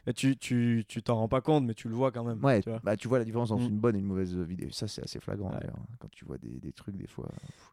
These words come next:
Speaker 1: Ouais, il y a des trucs qui font saigner un peu les
Speaker 2: Ah,
Speaker 1: yeux,
Speaker 2: bah,
Speaker 1: mais
Speaker 2: bah, en, sans faire saigner les yeux, mais tu te dis, ah ouais, c'est quand même pas, tu vois,
Speaker 1: Mm.
Speaker 2: c'est pas joli, quoi. T'sais, y a pas de style, ou je
Speaker 1: Ouais.
Speaker 2: sais pas, c'est, c'est,
Speaker 1: Après,
Speaker 2: tu
Speaker 1: c'est
Speaker 2: vois.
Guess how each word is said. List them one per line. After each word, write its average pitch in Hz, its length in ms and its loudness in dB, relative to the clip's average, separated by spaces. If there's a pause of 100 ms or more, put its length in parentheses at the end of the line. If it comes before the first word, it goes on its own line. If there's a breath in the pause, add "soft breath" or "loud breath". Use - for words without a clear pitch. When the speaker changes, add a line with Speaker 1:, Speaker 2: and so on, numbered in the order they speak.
(100)
Speaker 1:
Ouais, 117 140 -2
il 113 40 2
y - 20 2
a - 20 2
des 110 60 0
trucs - 180 -6
qui 113 100 -10
font 110 160 -8
saigner 113 280 -4
un 110 80 2
peu 110 100 -2
les 113 160 2
Speaker 2:
Ah, 110 60 0
Speaker 1:
yeux, 117 120 4
Speaker 2:
bah, 110 420 4
Speaker 1:
mais - 60 -6
Speaker 2:
bah, 113 240 6
en, 123 120 2 (100)
sans - 240 2
faire 123 200 4
saigner 131 260 0
les 143 160 2
yeux, 147 80 0
mais 120 80 -2
tu - 100 -12
te 147 40 -8
dis, 117 60 0
ah 120 140 0
ouais, 113 420 2
c'est 110 240 -8
quand - 160 -6
même 113 220 0
pas, 104 520 0
tu 123 80 0
vois, 117 60 4
Speaker 1:
Mm. 113 40 4
Speaker 2:
c'est 107 100 0
pas 117 140 -2
joli, 110 360 -2
quoi. 101 260 -6
T'sais, 101 260 -6
y 98 80 -4
a 95 40 -4
pas 101 140 -4
de - 60 -12
style, 110 420 -2
ou 107 80 0
je 95 80 0
Speaker 1:
Ouais. 92 60 -2
Speaker 2:
sais 90 100 -6
pas, 101 180 -2
c'est, - 200 -12
c'est, - 180 -16
Speaker 1:
Après, 147 160 4
Speaker 2:
tu - 60 4
Speaker 1:
c'est 123 60 2
Speaker 2:
vois. - 20 0